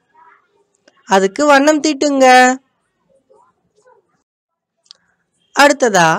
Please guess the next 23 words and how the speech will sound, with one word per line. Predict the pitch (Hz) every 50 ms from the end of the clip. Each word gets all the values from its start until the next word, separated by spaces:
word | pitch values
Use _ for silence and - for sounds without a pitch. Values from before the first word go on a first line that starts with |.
| 262 - _ _
இலை | - 190 196 214 269 311 302
இருக்கு | 294 285 277 277 - 294
இல்லையா? | 294 302 311 320 311 254 165 147 156 165 175 - _ _ _ _ _ _ _ - - _ -
இலையையும் | 160 165 185 214 226 254 247 240 233 226 240 262 262 226 180
இணைச்சிட்டு | 175 190 190 - 240 226 - 202 294 277 196 156 143 147 - _ _ _ _ _ _ _ _ _ _ _ _ _ -
நீங்க | 262 269 269 233 196 180 185 226 262 277 _ _ _ _ _ _ _ _
இலை | - 233 285 302 302
என்ன | 277 240 226 233 277
கலர்ல | 269 294 285 285 285 277 285 277 277
இருக்கும்? | 277 277 269 - 269 262 262 262 262 262 269 - _ _
எந்த | - 165 170 196 247 269
வண்ணத்துல? | 269 262 262 262 262 - 277 254 254 247 247 240 247 254 262 - _ _ _ _ _ _ _ _ _ _ _ _ _
பச்சை | - 160 170 - 254 269
நிறத்துல | 269 269 269 262 262 277 269 262 254
இருக்கும் | 254 254 269 254
இல்லையா? | 254 262 269 294 311 302 262 185 156 147 156 170 185 190 214 _
அந்த | - 190 196 208 202
பச்சை | - 180 170 - - - 277 285
வண்ணத்தை | 269 262 247 233 226 - 190 175
எடுத்துக்கிட்டு | 170 180 175 - 233 214 220 220 - 294 277 226 165 147 156 165 _ _ _ _ _ _ _ -
அதுக்கு | 180 185 180 175 - 262
வண்ணம் | 262 262 269 285 285 269
தீட்டுங்க. | 277 262 262 277 254 254 247